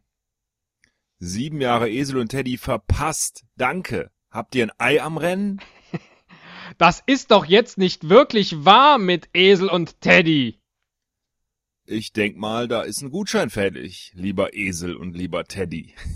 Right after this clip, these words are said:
Speaker 1: <laughs> Auch geil. Super.
Speaker 2: „Die Esel und Teddy Show läuft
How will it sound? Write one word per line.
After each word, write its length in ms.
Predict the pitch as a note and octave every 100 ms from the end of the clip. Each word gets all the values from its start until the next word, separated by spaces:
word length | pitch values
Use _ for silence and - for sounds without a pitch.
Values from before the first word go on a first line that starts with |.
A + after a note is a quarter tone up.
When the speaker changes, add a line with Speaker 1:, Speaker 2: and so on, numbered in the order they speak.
| - _
Speaker 1:
<laughs> 480 | _ _ - D#2+
Auch 220 | - - -
geil. 260 | D#2 D2+ - _ - - - C4 B3 F#3
Super. 140 | F2+ E3+
Speaker 2:
„Die 140 | F3 -
Esel 380 | G#3 B3 A#3 G#3
und 180 | G#3 G3
Teddy 320 | A3 A3 G3
Show 300 | - D3+ D3
läuft 340 | D#3 F#3 -